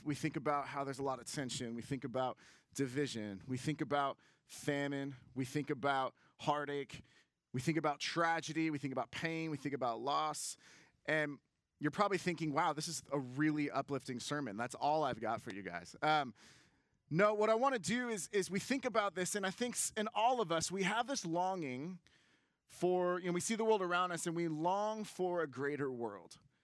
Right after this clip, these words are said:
We long for something that's, that's better. So maybe, maybe if we thought about what would a greater world look like, perhaps it's one in which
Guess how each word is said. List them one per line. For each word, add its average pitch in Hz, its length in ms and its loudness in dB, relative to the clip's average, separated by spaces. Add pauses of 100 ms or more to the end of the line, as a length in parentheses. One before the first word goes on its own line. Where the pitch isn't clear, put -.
(300)
We 190 80 8
long 240 360 4
for 214 160 0
something 190 420 0
that's, 165 220 0
that's 143 200 0
better. 143 280 2
So 185 160 2
maybe, 220 320 2 (340)
maybe 220 240 6
if - 140 0
we 196 80 2
thought 196 260 6
about 170 240 4
what 240 180 4
would 240 140 2
a 185 80 4
greater 180 580 0
world 147 540 0
look 139 240 -2
like, 120 220 -4
perhaps 185 380 2
it's 160 140 -10
one 180 200 2
in 170 100 -4
which 160 260 -2